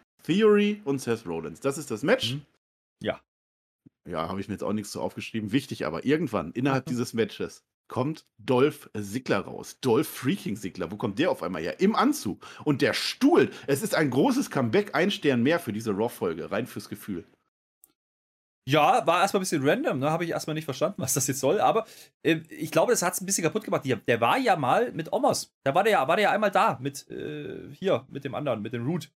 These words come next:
Speaker 2: ja? Um einen Superkick zu machen. Das war vielleicht das eigentliche Comeback, das sollen wir, glaub ich, vergessen. Also der war ja bei N X T, ja, wer das gesehen hat, da war, ne, ein Titelmatch und so mit, mit, mit, äh, Braun Breaker.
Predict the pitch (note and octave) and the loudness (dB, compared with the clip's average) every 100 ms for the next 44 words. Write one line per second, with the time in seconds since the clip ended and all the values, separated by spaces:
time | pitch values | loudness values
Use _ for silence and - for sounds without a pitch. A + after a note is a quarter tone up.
0 | - D#3+ A#3+ _ _ _ E3+ D#3+ D#3 _ | -2 0 -2 _ _ _ 0 0 -2 _
1 | _ C#3 B2+ G3+ G#3 C#3 - A2 G#2 E3+ | _ -4 -2 0 0 -2 -2 0 0 -2
2 | - _ _ _ _ _ - D3+ G3+ G3+ | -10 _ _ _ _ _ 0 2 4 4
3 | E3+ D#3+ C#3+ C3 E3+ G3 D3+ B2+ C3+ D#3 | 4 2 2 2 2 0 -2 2 2 2
4 | C3 D#3+ F3+ D3+ D3 B2 C3+ - A#2 F#2 | 2 2 2 0 0 0 0 0 0 0
5 | A2+ A#2 A2+ A#2+ D#3 C#3 - _ _ _ | 0 2 2 4 4 2 -2 _ _ _
6 | A#2+ A#2 C3+ - A#3 A#3 G3 D#3+ A#2+ A#2+ | -6 -4 -4 0 2 2 2 4 4 0
7 | A#2 D#3+ E3 A#2+ G2+ G2 G2 D#3 B3+ A3 | 0 0 0 -2 0 0 0 -2 -2 -2
8 | C#3+ D#3 G#3 F#3 F3+ D#3+ D#3 D#3+ D#3 C3+ | -4 -8 -8 -4 -4 -4 -2 0 0 -2
9 | C3 A2+ - G2+ G2 - - F#2+ - G#2 | -6 -10 -10 -14 -14 -16 -12 -12 -6 -2
10 | G#3 G#3+ G#3+ | 2 2 2